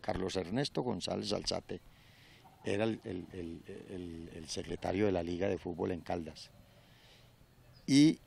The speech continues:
ahí empezó los primeros pinos Álvaro González, el hermano. Y yo ahí le llevaba el carné, le llevaba todo.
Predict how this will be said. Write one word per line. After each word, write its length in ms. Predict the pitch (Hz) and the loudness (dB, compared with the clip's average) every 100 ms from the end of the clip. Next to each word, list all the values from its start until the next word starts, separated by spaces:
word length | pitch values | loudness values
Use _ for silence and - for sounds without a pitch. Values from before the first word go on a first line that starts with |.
| - | 0
ahí 220 | 104 101 | 4 4
empezó 360 | 104 - 110 113 | 4 2 4 4
los 140 | 120 - | 4 0
primeros 400 | 92 87 104 - | -4 -2 -2 -2
pinos 440 | 104 98 107 - | -2 -2 -4 -6
Álvaro 340 | 95 90 98 95 | -4 0 2 2
González, 500 | 85 85 135 113 85 | 0 2 2 2 -2
el 120 | 85 | -6
hermano. 380 | 78 92 120 85 - - - - - - - 76 - - - - - - - - | -4 -2 -2 -4 -14 -20 -20 -20 -20 -20 -14 -14 -14 -20 -20 -20 -20 -20 -18 -10
Y 100 | 82 | -2
yo 140 | 90 | 0
ahí 100 | 95 | 4
le 120 | 98 | 2
llevaba 360 | 85 87 85 90 | 2 0 2 0
el 100 | 92 | 0
carné, 400 | - 78 90 107 | -2 -2 0 2
le 120 | 95 | 0
llevaba 420 | 85 85 82 85 | 0 -2 -2 -6
todo. 300 | - 80 76 | -6 -10 -10